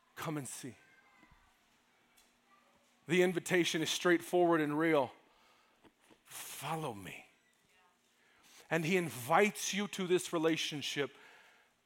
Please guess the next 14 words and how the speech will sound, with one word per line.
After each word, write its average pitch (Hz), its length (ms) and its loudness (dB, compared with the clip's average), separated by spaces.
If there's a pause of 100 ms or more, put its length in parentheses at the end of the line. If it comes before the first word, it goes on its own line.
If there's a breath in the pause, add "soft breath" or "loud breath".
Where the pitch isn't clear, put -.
(120)
because 143 560 -6
you 185 160 -4 (320)
desperately 135 800 -2
need 123 480 -6
this - 200 -12
relationship. 101 680 -12 (1400 soft breath)
And 160 240 -2
when 170 140 2
you 160 160 -4
walk 165 540 0
in 185 240 0
this 170 260 -2
relationship, 147 800 -2 (340 loud breath)
he - 300 -10